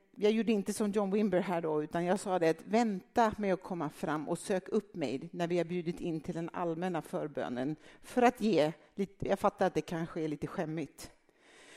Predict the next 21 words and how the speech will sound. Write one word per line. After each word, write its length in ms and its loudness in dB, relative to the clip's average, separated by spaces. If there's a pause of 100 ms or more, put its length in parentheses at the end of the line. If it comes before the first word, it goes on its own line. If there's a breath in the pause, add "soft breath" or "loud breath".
(380 loud breath)
Men 380 6
de 200 4
kom 180 2
fram 420 6 (240)
och 160 2
jag 160 8
fick 140 -2
be 300 2
för 180 -2
dem 200 0
en 140 -2
väldigt 400 4
enkel 480 0
bön. 340 2
Och 160 2
det 80 8
är 40 8
också 260 4
en 100 6
sån 240 2
där, 300 4